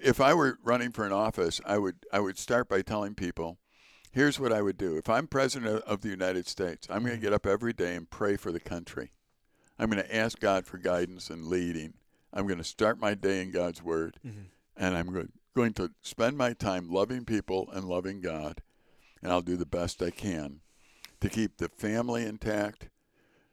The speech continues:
Speaker 1: to, to work with men and women, as the Bible talks about, to help solve the simple problems that I see out there that are caused by us ignoring who God is.
Speaker 2: Mm-hmm.
Speaker 1: Now, I would say that running for president on that platform makes me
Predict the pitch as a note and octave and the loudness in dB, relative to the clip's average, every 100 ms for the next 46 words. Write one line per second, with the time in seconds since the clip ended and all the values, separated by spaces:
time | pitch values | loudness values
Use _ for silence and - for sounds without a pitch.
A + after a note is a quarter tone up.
0 | _ _ - F#2+ - F2+ F2 G#2 A2+ A2 | _ _ -4 -4 -2 -4 2 4 4 2
1 | E2 D2 G2 G#2+ A2 G#2+ D#2+ D2+ G2 A2 | -4 -2 0 2 2 0 -4 -6 -4 -2
2 | G#2+ G#2 G2+ F#2+ F2+ - F2 G2+ G2 F#2+ | -2 -4 -4 -6 -6 -6 -4 -2 -2 -4
3 | G#2 G2 F#2+ G2 F#2+ F#2+ F2+ _ _ - | -2 -2 -4 -6 -4 -4 -6 _ _ -20
4 | - _ - - F2+ B2+ - _ _ _ | -20 _ -6 -4 0 -2 -4 _ _ _
5 | _ _ - - A2+ B2 C#3 C3+ G#2 E2+ | _ _ -8 -2 0 4 4 2 -4 -4
6 | - C#3+ C3+ C#3+ A#2 A2+ G2 F2+ E2+ E2 | -2 -2 -2 0 -2 0 2 2 -2 -8
7 | - E2+ D#2 D#2+ - F2 D#2+ D#2+ F2+ F2 | -4 -2 -2 -4 -2 0 -2 -4 -2 -2
8 | F2+ F2 E2 G#2+ G#2+ G#2+ - F2 F#2 F2+ | 0 -4 -2 -2 0 -2 -4 -4 -4 -4
9 | E2+ E2+ F2+ F2 E2 E2+ D#2+ D2+ D2+ B1+ | -8 -8 -6 -6 -8 -6 -6 -4 -6 -8
10 | - - B2 G2 F2+ - B2+ A2+ G#2+ _ | -10 -12 -14 -14 -18 -2 4 4 2 _
11 | _ - A#2 D#3+ E3+ C3 - - C#3+ A#2 | _ -4 2 4 4 2 0 6 6 8
12 | G2+ F#2+ F#2+ A2+ B2 A2 A#2 - A2 A2+ | 6 2 2 0 0 -4 -4 4 4 4
13 | B2+ B2 A#2+ A2+ A#2 - A#2 A2 - B2+ | 0 -4 -2 -2 -2 0 2 0 0 -4
14 | A#2 G#2+ - G#2+ | 0 -2 -2 -6